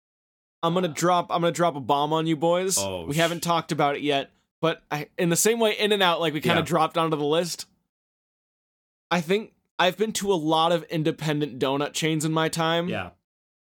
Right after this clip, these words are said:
Speaker 1: Like, a lot of, like, high quality, five-star Yelp. Do-, there, there's a lot of 'em in Boston. I've been
Speaker 3: I
Speaker 1: to some
Speaker 3: believe it.
Speaker 1: really good ones in,
Speaker 3: Yeah.
Speaker 1: in New York, too. Not saying I'm the,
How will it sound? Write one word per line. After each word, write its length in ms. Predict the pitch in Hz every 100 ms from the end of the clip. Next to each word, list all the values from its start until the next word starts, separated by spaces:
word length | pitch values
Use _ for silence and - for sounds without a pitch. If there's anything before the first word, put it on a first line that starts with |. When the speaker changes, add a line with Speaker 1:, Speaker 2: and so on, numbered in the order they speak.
| -
Speaker 1:
Like, 180 | 156 160
a 60 |
lot 320 | 151 165 175
of, 80 | 185
like, 140 | 175 -
high 220 | 165 180
quality, 580 | - 196 185 185 180 165
five-star 840 | - 185 180 170 - 196 175 170
Yelp. 520 | 165 170 165 160 143
Do-, 180 | 151 170
there, 220 | 170 190 185
there's 160 | 175
a 60 | 170
lot 220 | 165 156
of 60 | 151
'em 60 |
in 120 | 147
Boston. 440 | 139 127 120 - 113
I've 180 | 143 123
been 120 | 165
Speaker 3:
I 40 |
Speaker 1:
to 60 | 156
some 160 | 127
Speaker 3:
believe 40 | 165
it. 40 |
Speaker 1:
really 180 | 165 160
good 140 | 156 156
ones 260 | 156 139
in, 100 | 143
Speaker 3:
Yeah. 120 | - 151
Speaker 1:
in 80 | 147
New 80 |
York, 340 | 143 139 131 -
too. 280 | - 113 - _ _ _
Not 160 | 180 185
saying 200 | 214 214
I'm 100 | 226
the, 180 | 233